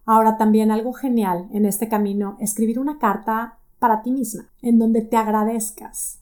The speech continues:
El tomar esta decisión y leértela en voz alta es algo súper simple que te va generando gozo y, por supuesto, te sigue motivando a seguir tu camino.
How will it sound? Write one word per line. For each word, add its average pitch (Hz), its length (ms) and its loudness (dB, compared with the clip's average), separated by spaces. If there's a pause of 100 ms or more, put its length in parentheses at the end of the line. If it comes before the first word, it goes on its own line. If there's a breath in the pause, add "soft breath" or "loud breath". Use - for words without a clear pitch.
El 214 160 -4
tomar 226 260 2
esta 240 220 -4
decisión 214 760 -6
y 247 140 0
leértela 240 580 -2
en 302 160 -2
voz 208 300 -2
alta 190 380 -10
es 208 200 -2
algo 214 480 0
súper 269 600 -4
simple 233 600 -4
que 220 120 2
te 220 180 2
va 233 160 4
generando 240 540 -2
gozo 208 480 -8
y, 262 120 0
por 226 220 -2
supuesto, 240 560 -4
te 262 140 -4
sigue 220 320 0
motivando 214 480 0
a - 20 0
seguir 180 300 0
tu - 80 -10
camino. - 260 -12